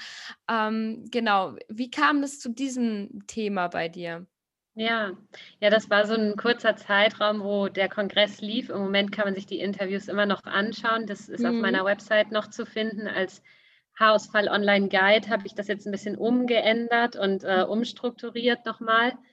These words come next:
Speaker 2: Ähm, aber ich kam dazu, ähm, eigentlich, weil viele meiner Kundinnen, also ich mache Haare und Make-up, ähm, für, für Events, einfach für, für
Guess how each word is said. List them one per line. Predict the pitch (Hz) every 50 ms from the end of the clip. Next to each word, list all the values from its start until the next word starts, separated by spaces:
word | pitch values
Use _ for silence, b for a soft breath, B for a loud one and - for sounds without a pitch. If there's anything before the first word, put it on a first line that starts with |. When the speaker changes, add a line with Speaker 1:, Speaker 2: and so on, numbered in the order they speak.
| b b b b b _ -
Speaker 2:
Ähm, | 190 208 202 202 196 196 196 202 202 - - _ _ _ _ _ _ _ _ _ _ - _ _ _
aber | 185 202 208
ich | 202 196 202
kam | - - 208 208 214 226 240 247
dazu, | 240 233 226 - - - 247 247 247 247 247 247
ähm, | 226 - 202 208 208 208 208 208 208 190 185 - _ _ _
eigentlich, | - 208 208 214 208 220 214 - 240 226 - - - - _ _ _ _ _ _ _ _ _ _ _
weil | - 202 202 202
viele | 202 202 - - 226 240 240 233 220
meiner | 220 208 208 202 202 196
Kundinnen, | 202 - - 226 240 269 262 254 226 220 214 220 226
also | 202 165 190 185
ich | 185 180 - -
mache | 208 196 196 196 202 -
Haare | 202 196 202 208 202 185
und | 190 196 -
Make-up, | 202 202 196 208 233 - - - 226 240 233 _ - -
ähm, | 202 202 202 196 196 190 190 190 _ _ _
für, | 220 202 196 196 190 185 185 _ _
für | - 196 190 185 185 185 185 190 190 -
Events, | - 196 175 190 190 196 214 233 262 262 - - -
einfach | - 202 202 202 - 226 214 -
für, | - - 208 196 185 - _ _
für | 190 180 175